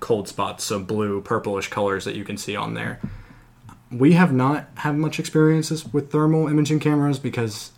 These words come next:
they are very, very expensive. But luckily, our boss, Dan, provides us with the expensive equipment, so we do not have to go out and get it.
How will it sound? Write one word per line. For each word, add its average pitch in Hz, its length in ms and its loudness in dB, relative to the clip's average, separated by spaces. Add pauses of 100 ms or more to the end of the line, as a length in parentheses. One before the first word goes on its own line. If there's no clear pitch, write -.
they 123 240 -2
are 120 240 -2
very, 104 460 0
very 104 340 -2
expensive. 60 720 -10
But - 260 -10
luckily, 123 520 0
our 101 240 -2
boss, 120 400 2
Dan, 110 480 -2 (520)
provides 107 440 0
us 104 200 -6
with 104 200 -8
the 110 100 -2
expensive 101 480 -6
equipment, 123 420 -2
so 135 140 -4
we 110 180 -2
do 107 120 -2
not 107 180 -2
have 107 140 -10
to 110 60 -4
go 110 120 -2
out 104 180 -4
and 104 120 -8
get 104 120 -2
it. 113 240 0